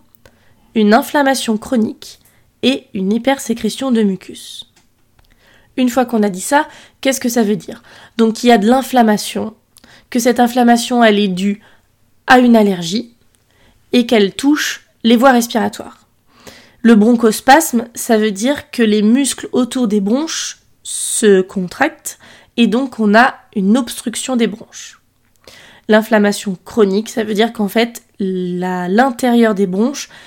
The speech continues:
est changé et remodelé parce qu'il y a une inflammation à l'intérieur qui reste. Et cette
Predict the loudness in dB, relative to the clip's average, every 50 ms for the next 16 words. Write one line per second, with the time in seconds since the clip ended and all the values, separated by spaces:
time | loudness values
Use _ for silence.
0 | -20 -20 _ _ _ -2 0 2 2 2 0 -2 -2 -2 -2 -2 0 -2 -2 -4
1 | -6 -8 -14 _ _ _ -6 -4 0 0 2 4 4 4 4 4 2 0 0 -2
2 | -6 -6 -6 -4 0 2 4 4 4 4 2 2 2 2 2 2 2 0 -2 -2
3 | -2 0 0 0 -2 -4 -6 -8 -4 -2 -2 -2 -4 -6 -8 -8 -8 -8 -8 -14
4 | -16 -20 -20 -20 -20 _ _ _ _ _ _ _ _ _ _ _ _ _ _ _
5 | _ 0 0 0 0 -2 -6 -4 -2 -2 -2 -2 -6 -12 -16